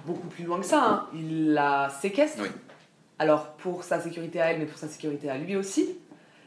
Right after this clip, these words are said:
Speaker 1: c'est important de le dire, euh, c'est pas rien.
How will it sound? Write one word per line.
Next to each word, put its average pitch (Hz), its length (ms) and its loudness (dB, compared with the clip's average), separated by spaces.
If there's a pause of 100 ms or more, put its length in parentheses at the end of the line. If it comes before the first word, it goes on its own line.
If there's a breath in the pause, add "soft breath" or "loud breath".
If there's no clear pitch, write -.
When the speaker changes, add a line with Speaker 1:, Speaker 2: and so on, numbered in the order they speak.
(140 loud breath)
Speaker 1:
c'est - 100 -6
important 170 400 -4
de 151 100 0
le 147 80 -2
dire, 277 260 0 (260)
euh, 143 420 2
c'est 151 180 -8
pas 185 120 4
rien. 269 260 -2